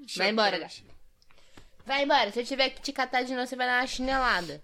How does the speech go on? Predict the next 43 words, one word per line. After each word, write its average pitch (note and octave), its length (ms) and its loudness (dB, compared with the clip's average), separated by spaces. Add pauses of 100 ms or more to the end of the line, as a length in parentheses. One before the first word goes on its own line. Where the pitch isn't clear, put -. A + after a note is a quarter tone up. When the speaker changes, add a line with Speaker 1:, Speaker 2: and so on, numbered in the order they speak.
(160)
Speaker 1:
Oxi. - 580 -4 (880)
Speaker 2:
Não G#3 180 0
diga A#3 220 4
que A#3+ 80 0
eu B3+ 40 6
não A#3+ 80 8
avisei. F#3+ 480 2 (440)
Speaker 1:
Olha G3 120 -2
sua C#4+ 180 8
irmã C#4+ 240 8
como A#3 140 4
é A3+ 60 8
bem A3 160 10
comportada. F3+ 720 4
Um F#3+ 80 4
exemplo E3+ 400 4
essa D#3 180 0
menina, D3+ 360 -2
meu E3 180 0
Deus. - 240 -10 (360)
Speaker 2:
<laughs> B3 1500 2
Speaker 1:
Enfim, C#4+ 580 12
agora D4 360 8
conta. A#3+ 360 8
Você A#3+ 100 0
conseguiu C#4 300 8
se - 80 0
concentrar B3 500 4
aí? C4 200 2
Onde A#3+ 240 4
é A#3 60 2
que - 100 -10
você A3 120 -6
tá? A3 960 2
Vai F3 140 0
contar F#3+ 260 4
pros G#3 140 -2
nossos F#3+ 160 0
ouvintes F3+ 380 2
o - 20 -12
que G#3+ 80 -8
tá G3 100 -2
acontecendo? G3 1040 0